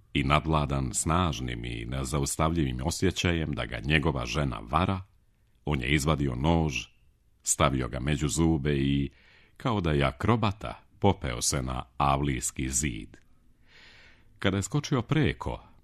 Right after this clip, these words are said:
nogom je ko za đavola zakačio rub limene kopanje, kadice u kojoj se Madrilda nekada kupala, i buka je odjeknula u noći.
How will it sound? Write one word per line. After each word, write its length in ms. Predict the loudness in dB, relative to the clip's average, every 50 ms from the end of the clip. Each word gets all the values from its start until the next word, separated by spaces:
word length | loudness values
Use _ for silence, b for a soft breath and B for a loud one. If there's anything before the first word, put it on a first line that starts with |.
| _ _ -4
nogom 500 | 0 4 6 6 6 6 2 0 0 -2
je 140 | -4 -8 -8
ko 160 | -6 -6 -4
za 120 | -2 -2 -2
đavola 640 | 0 2 2 2 2 0 -4 -8 -10 -10 -12 -18 -20 _ -20 -20 _ -2
zakačio 560 | 0 0 2 2 0 -4 0 0 2 2 4
rub 280 | 6 6 6 6 4 2
limene 360 | 2 2 2 2 0 -2 -6
kopanje, 540 | -2 -2 -2 0 2 2 2 2 0 -2 -4 -8 -16 -20 -20 _ -20 -20 -20 -20 -20 -16
kadice 640 | 0 2 4 4 4 2 -2 -4 -4 -6 -6 -6 -8 -2
u 80 | -4 -4
kojoj 260 | 0 0 0 0 0
se 200 | 0 -2 -2 -2
Madrilda 540 | 0 0 0 0 0 0 0 0 2 2 2
nekada 380 | 2 2 2 0 -2 -4 -4 -6
kupala, 580 | -4 -2 -2 -2 -2 -2 -4 -4 -4 -6 -10 -12 -16 -20 -20 -20 -20 -20 -20 -20 _ -20 -20 -20 -20 -20 -20 _ -2 0
i 100 | 0 0
buka 440 | 0 0 -2 -2 -2 -2 -8 -8
je 140 | -6 -6 -6
odjeknula 640 | -8 -6 -4 0 0 0 0 -2 -6 -6 -6 -4 -6
u 120 | -6 -8
noći. 400 | -10 -10 -10 -8 -8 -8 -8 -8